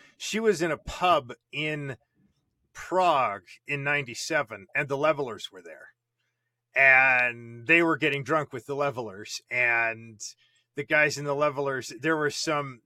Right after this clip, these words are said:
some girls <laughs> bothering 'em, and the guy in the band yelled,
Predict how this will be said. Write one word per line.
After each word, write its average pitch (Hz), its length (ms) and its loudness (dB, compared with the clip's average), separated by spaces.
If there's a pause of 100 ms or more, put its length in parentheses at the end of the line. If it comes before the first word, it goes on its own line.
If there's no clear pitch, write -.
some 196 360 0
girls 165 360 0
<laughs> - 60 -20
bothering 147 540 0
'em, 117 200 -6 (280)
and 220 100 -6
the - 100 -6
guy 170 180 -4
in 160 100 -6
the 139 80 -8
band 151 380 -4
yelled, 147 200 -4